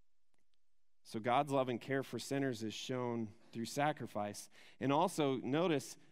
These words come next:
I don't think Adam and Eve went up to God and said, "Hey, you know, we need some better clothes." This is God seeking them out. What did Jesus say? "I co-, I seek and save those who are lost."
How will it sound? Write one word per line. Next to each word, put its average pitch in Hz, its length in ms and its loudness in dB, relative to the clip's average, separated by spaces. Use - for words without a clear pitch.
I 139 80 2
don't 170 160 2
think 175 160 0
Adam 156 300 6
and 143 80 2
Eve 143 180 0
went 135 140 0
up 139 120 -2
to 131 100 -6
God 123 280 2
and 120 140 -4
said, 127 160 -4
"Hey, 170 440 2
you 151 160 2
know, 180 180 2
we 185 80 4
need 190 140 2
some 151 120 -4
better 131 180 2
clothes." 107 680 -2
This 131 180 -8
is 120 60 -8
God 147 440 6
seeking 160 500 2
them 135 160 2
out. 135 440 -2
What 139 120 0
did 147 100 2
Jesus 147 360 2
say? 123 200 0
"I 127 100 2
co-, 143 220 -4
I 127 100 -2
seek 175 520 -2
and 110 120 -10
save 156 500 2
those 139 440 0
who 127 120 -4
are 120 60 -2
lost." 120 640 0